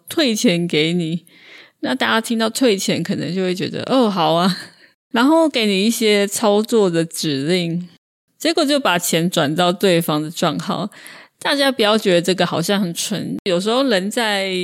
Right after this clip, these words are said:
呃，不是这么清醒的状态，例如说刚睡醒或是工作一整天后很累，有可能就会被骗。那我今天要分享的经验呢，其实是在国外被骗。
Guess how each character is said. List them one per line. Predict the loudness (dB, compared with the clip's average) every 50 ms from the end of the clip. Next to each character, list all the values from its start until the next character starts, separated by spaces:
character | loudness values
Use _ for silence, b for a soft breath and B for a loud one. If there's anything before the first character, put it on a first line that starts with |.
| -4 -6 -8 -10 B B B B B B B B
呃， | -4 -2 0 0 0 0 -2 -6 _ -6
不 | -4 -2
是 | -2 -2 -2
这 | 0 0 0
么 | 0 0
清 | 0 0 2 4 6 6 6
醒 | 4 2 0 0
的 | 0 0
状 | 0 0 0 0 0 0
态， | -2 -2 0 0 0 0
例 | 0 0 0
如 | 0 0
说 | 0 0 0 0
刚 | 0 0 0 0 0 0
睡 | 0 2 2 2 2
醒 | 2 0 -2 -4 -4 -4
或 | -2 -2 -4
是 | -2 -2 -2 0 0 0 -2 B B B B B B B B B _
工 | 0 0 2 2 2
作 | 2 4 4 4 4
一 | 4
整 | 4 2 2 2 2
天 | 0 0 2 2
后 | 2 2 2
很 | 2 0 -2 -2 0 2
累， | 2 2 2 2 0 0 0
有 | 0 0 0
可 | 2 0 0 2
能 | 2 0 2
就 | 2 0 2
会 | 2 2 2 2 2 2 0 -2
被 | -2 -2 -2 -2
骗。 | -2 -6 -8 -4 -2 0 0 2 0 -2 -4 -6 _ _ _ _ _
那 | -2 0 2
我 | 2 2
今 | 2 2 2 2
天 | 2 2
要 | 2 2
分 | 2 2 2 2 2
享 | 2 2 2
的 | 2 0 0
经 | -2 -2 -4 -2 -2 0
验 | 0 0 -2
呢， | -2 -2 -4 -4 -4
其 | -4 -2 -2 -2 0
实 | 0 -2 -4
是 | -2 -2 0
在 | 0 0
国 | 0 -2 -2 0 2 2 4
外 | 4 2 2
被 | 0 0 0 -2
骗。 | -2 -4 -4 -4 -2 -2 -4